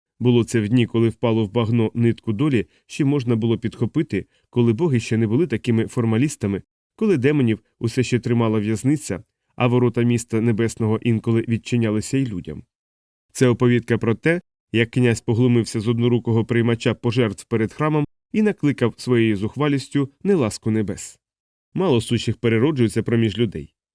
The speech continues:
Численніші ті, хто перероджується деінде. Ангутура Нікая один тридцять п'ять. В'їжджаючи в світанкову столицю серед пообіддя, князь рухався верхи на білій кобилі широким проспектом Сур'ї. Позаду сотня челяді,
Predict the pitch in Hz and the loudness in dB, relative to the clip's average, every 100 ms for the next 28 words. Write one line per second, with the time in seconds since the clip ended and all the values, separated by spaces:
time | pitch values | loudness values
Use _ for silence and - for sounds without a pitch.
0 | _ _ - 123 - 117 107 101 104 - | _ _ -4 -2 0 0 0 -2 -6 -2
1 | 156 - _ _ 208 202 196 151 107 92 | -4 -4 _ _ -2 2 0 2 -2 -2
2 | 104 - 110 117 127 104 82 71 - _ | -4 -4 -8 0 0 0 -4 -10 -16 _
3 | _ _ _ _ - 113 107 175 - 123 | _ _ _ _ -2 0 2 0 0 2
4 | 117 117 92 78 78 - _ _ - 110 | 2 -2 -6 -10 -12 -18 _ _ -4 0
5 | 120 175 - 101 - 107 87 64 _ _ | 0 -2 -2 -4 -4 -8 -8 -10 _ _
6 | _ _ _ _ - 117 123 120 113 107 | _ _ _ _ 0 2 4 2 2 0
7 | 110 117 123 120 117 110 110 117 117 104 | -4 -2 0 0 2 0 0 2 2 2
8 | 113 104 - 123 113 107 113 110 117 160 | 0 -2 -4 -2 0 0 0 0 0 -4
9 | 101 80 _ _ _ - 190 151 123 117 | -6 -8 _ _ _ -2 -2 0 0 0
10 | 110 120 113 110 107 107 113 110 110 107 | 0 0 2 2 0 0 2 2 0 0
11 | 110 107 147 104 - _ - - 123 135 | -2 0 2 0 -2 _ -6 0 2 2
12 | 117 98 110 - 110 - 120 - 117 90 | 0 -2 -2 0 -2 0 -2 -2 -4 -4
13 | 82 117 _ _ _ _ - 131 113 107 | -6 -12 _ _ _ _ 0 2 4 2
14 | 104 90 - 117 107 101 - 147 135 131 | -2 -4 -4 -2 -2 -4 -2 -2 0 -2